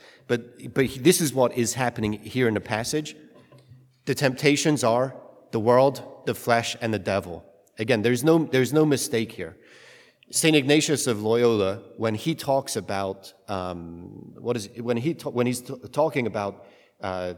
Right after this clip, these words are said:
the, uh, s-, spiritual exercises or the rules for the discernment of spirits, he talks about what he calls the,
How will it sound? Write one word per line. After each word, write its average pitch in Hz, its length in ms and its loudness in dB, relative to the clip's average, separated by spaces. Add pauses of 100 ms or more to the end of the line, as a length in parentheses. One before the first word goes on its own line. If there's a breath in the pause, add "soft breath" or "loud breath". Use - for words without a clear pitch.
the, 92 400 -8
uh, 87 160 -12
s-, - 260 -16 (220)
spiritual 151 440 0
exercises 104 540 -2
or 110 60 -2
the 107 100 -2
rules 147 320 2
for 107 200 -2 (260)
the 117 60 -6
discernment 117 500 0
of 90 80 -12
spirits, 107 560 -2 (340 loud breath)
he 147 140 -6
talks 160 320 -2
about 120 320 -2
what 120 160 2
he 139 100 -4
calls 120 360 -4
the, 127 100 -6